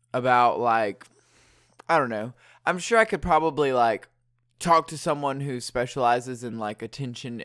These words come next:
issue. Uh, the thing is, is that what I really need to do is put a handle on it myself, you know? <laughs> No, I know there's a lot that can be done, you know. Oh my God, can I stop clicking this pin? I know there's a lot that can be done, uh, to help people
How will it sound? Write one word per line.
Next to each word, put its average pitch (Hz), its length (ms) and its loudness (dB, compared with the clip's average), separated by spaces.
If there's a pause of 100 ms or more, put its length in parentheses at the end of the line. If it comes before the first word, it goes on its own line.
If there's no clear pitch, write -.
(100)
issue. 127 240 -10
Uh, 147 120 -4 (420)
the 170 140 -4
thing 214 280 0
is, 196 160 -2
is 151 160 -4
that 151 260 2 (280)
what 175 200 8
I 143 120 8
really 139 540 4
need 127 240 -4
to 135 100 -6
do 107 360 -2 (260)
is 123 680 0 (140)
put 147 160 0
a 131 120 4
handle 131 380 -2
on 127 120 2
it 92 60 -6
myself, 117 540 -2
you 104 80 -8
know? 107 180 -10 (240)
<laughs> 180 680 4 (600)
No, 208 440 10
I 190 100 6
know 175 160 4
there's 156 200 2
a 151 40 0
lot 131 300 4
that 117 160 0
can 131 160 -8
be 117 100 -6
done, 110 300 -2
you 110 80 -8
know. 101 140 -6
Oh 85 80 -6
my 90 120 -10
God, 76 220 -10
can 104 120 -20
I 95 100 -14
stop - 360 -10
clicking 110 440 -12
this 98 120 -16
pin? 101 400 -12
I 135 80 -2
know 160 60 2
there's 160 140 0
a 151 60 0
lot 139 160 6
that 131 120 -2
can 127 120 -10
be 120 100 -6
done, 104 420 -6 (100)
uh, 104 260 -6
to 117 140 -12
help 113 220 -4
people 104 500 -10